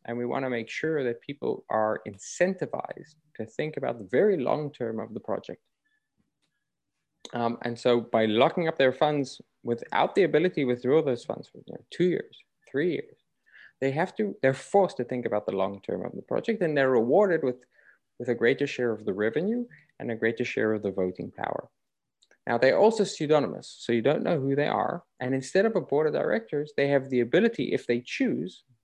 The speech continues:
not the obligation, but the ability to delegate their votes to, to people in the community or addresses in the community that they like, or that they think have the right opinions or have a good,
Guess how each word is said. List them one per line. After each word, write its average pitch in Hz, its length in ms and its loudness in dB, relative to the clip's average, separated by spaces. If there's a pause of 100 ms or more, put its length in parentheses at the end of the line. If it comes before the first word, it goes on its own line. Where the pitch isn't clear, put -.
not 226 220 -2
the - 80 0
obligation, 156 640 0
but - 140 -10
the 131 80 -4
ability 160 400 -2
to - 160 -20
delegate 135 640 0
their 117 240 -6
votes 110 340 -2 (120)
to, 101 220 -6
to - 320 -20
people 113 360 0
in 113 180 -2
the 110 80 -6
community 107 460 -8
or 120 180 -6
addresses 127 600 -2 (140)
in 117 100 -6
the 110 80 -6
community 107 500 -4
that 101 180 -2
they 104 120 2
like, 95 360 -2 (600)
or 101 120 -8
that 101 180 -2
they 98 120 -2
think 98 280 -2
have 101 140 -12
the 90 80 -4
right 98 240 0
opinions 95 500 -8
or 95 140 -4
have 101 140 -6
a 98 40 -4
good, 101 240 -4